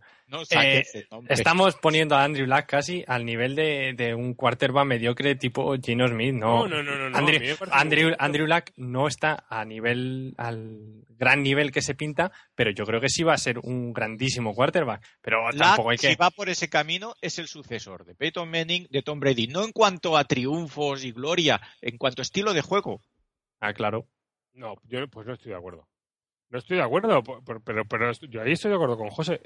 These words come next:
Speaker 3: Andrew Luck es muy bueno, tiene muy buen brazo, mm, mm, tiene muchísima precisión, sabe, sabe jugar desde el pocket, sabe jugar en carrera, tiene algo que no ha tenido nunca Manning, que es que sabe correr.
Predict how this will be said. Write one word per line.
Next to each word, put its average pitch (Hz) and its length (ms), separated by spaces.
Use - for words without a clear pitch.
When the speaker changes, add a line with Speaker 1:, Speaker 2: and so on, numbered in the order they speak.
Speaker 3:
Andrew 170 260
Luck 214 240
es - 300
muy 143 200
bueno, 98 480
tiene 160 260
muy 147 200
buen 131 240
brazo, 104 480
mm, 123 360
mm, 120 200
tiene 160 320
muchísima 170 720
precisión, 113 600
sabe, 175 480
sabe 185 320
jugar 170 360
desde 135 180
el 127 80
pocket, 185 340
sabe 156 240
jugar 135 360
en 110 100
carrera, 160 400
tiene 131 220
algo 127 220
que 110 60
no 107 60
ha 110 60
tenido 110 220
nunca 107 280
Manning, 110 260
que 107 100
es - 100
que 127 100
sabe 113 240
correr. 151 340